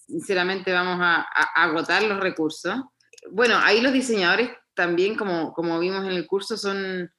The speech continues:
son fundamentales en la economía circular, porque es, son ellos como creadores de productos los que tienen que encontrar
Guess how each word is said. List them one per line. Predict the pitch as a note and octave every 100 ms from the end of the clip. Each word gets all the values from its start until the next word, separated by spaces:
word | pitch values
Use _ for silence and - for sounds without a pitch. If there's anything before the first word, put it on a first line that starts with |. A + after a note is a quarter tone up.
| _
son | - - F3 F3 D#3 D#3+
fundamentales | - G#3 F#3+ F3+ E3+ D#3+ E3+ F#3
en | G3
la | F#3+
economía | G3 F#3+ F#3+ F#3
circular, | F#3+ F#3 F#3+ F#3+ F#3
porque | D#3 - D#3+ D#3 D#3 - _ _ _ -
es, | G3 G3 - - - - _
son | - - G#3+ G#3
ellos | B3 G#3 G#3 G#3
como | G3+ F#3+ D#3+
creadores | G3+ F#3 F3 E3 G3 C4 C4+
de | A#3+
productos | A#3 G#3+ F#3+ A3+ - A3+
los | G3+
que | G3+
tienen | E3+ G3+ A3
que | A3 G#3 F#3+ -
encontrar | F#3+ E3+ F3+ E3+ E3+ F#3 G#3+ A3+